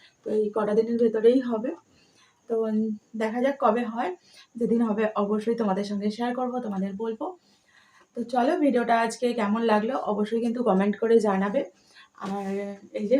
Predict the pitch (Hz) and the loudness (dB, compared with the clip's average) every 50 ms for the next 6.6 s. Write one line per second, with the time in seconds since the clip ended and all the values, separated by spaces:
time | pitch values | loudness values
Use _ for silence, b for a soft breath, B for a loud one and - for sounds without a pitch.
0 | 294 233 202 180 180 - - 226 220 214 202 208 214 208 214 220 226 - - 208 | 4 4 2 2 2 2 -2 -4 -2 0 0 0 0 -2 -4 -6 -10 -8 -6 -4
1 | 202 196 202 202 262 302 349 - _ _ - _ _ - - - 220 220 - - | -2 -2 -2 -2 -4 -6 -6 -8 _ _ -20 _ _ -8 -4 -4 -4 -4 -6 -6
2 | - 214 214 214 233 240 233 233 240 254 247 311 - - - _ _ _ _ _ | -6 -6 -4 -4 -2 0 2 2 2 0 0 -4 -6 -8 -10 _ _ _ _ _
3 | _ _ _ - 220 208 190 190 190 - - 220 240 240 240 b b b b b | _ _ _ -8 -8 -8 -8 -10 -14 -14 -8 -6 -4 -4 -4 b b b b b
4 | b b - - 277 302 330 - - - 269 294 277 311 311 311 277 311 370 403 | b b 2 4 6 6 6 4 4 2 4 6 8 8 10 8 8 6 2 0
5 | 349 - - - - 240 220 208 214 202 - 214 214 226 214 214 240 247 240 240 | -2 -6 -12 -10 -4 -2 -2 0 -2 0 0 0 2 4 4 4 6 6 6 6
6 | 240 220 214 214 226 240 240 233 226 254 339 | 6 6 4 4 6 4 4 4 4 2 2